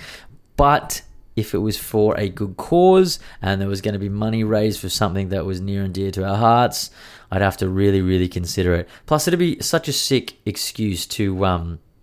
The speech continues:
to just, you know, get fit. Um, I'll, I'll talk about goals later in the, in the, in the potty, because I, I made a goal for next year and it could impact my socializing for the next twelve months.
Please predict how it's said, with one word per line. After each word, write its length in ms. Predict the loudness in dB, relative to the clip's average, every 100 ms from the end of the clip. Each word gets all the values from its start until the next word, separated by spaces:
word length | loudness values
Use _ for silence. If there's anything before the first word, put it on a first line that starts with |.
| _ _ _
to 120 | -4 -4
just, 380 | 0 0 0
you 100 | -2
know, 200 | -4 -6 -14 _ _ _ _ _ -6
get 160 | -4 -4
fit. 460 | -2 -4 -4 -8 -20 -20 -20 -20 -6
Um, 640 | 0 2 4 2 2 0 0
I'll, 180 | 0 0
I'll 120 | 2
talk 240 | 4 4
about 200 | 4 2
goals 320 | 4 4 2
later 260 | 2 0 0
in 80 | -2
the, 440 | -4 -4 -8 -6
in 140 | -8 -6
the, 240 | -6 -6
in 120 | -8
the 60 | -10
potty, 480 | -6 -4 -2 -4 -8
because 320 | -14 -8 -6
I, 80 | -4
I 200 | -6 -6
made 240 | -4 -2 -2
a 40 |
goal 300 | -2 -4 -4
for 120 | -6
next 280 | -8 -8 -8
year 160 | -8 -8
and 80 | -10
it 260 | -14 _
could 380 | -4 0 0 -2 -8
impact 420 | -4 -2 -4 -4
my 100 | -8
socializing 640 | -6 -6 -6 -6 -8 -8 -12
for 80 | -12
the 60 |
next 160 | -12 -10
twelve 240 | -8 -8
months. 260 | -8 -10